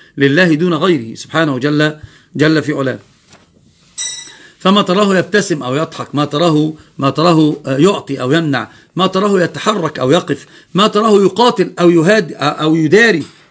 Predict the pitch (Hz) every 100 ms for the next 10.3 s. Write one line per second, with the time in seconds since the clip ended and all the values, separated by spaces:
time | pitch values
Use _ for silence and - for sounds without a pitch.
0 | - 196 202 180 160 147 135 135 123 104
1 | - 147 151 - 214 190 170 160 147 202
2 | - 220 233 220 - _ _ 160 180 170
3 | 147 151 160 131 135 135 113 107 - _
4 | _ _ - 240 233 143 185 165 143 165
5 | 143 - 156 143 131 139 147 120 113 104
6 | - _ - - - 190 202 185 175 233
7 | 254 190 170 156 160 156 143 226 185 180
8 | 180 - _ 139 214 220 185 185 196 240
9 | 185 165 127 190 208 156 151 147 139 135
10 | 127 120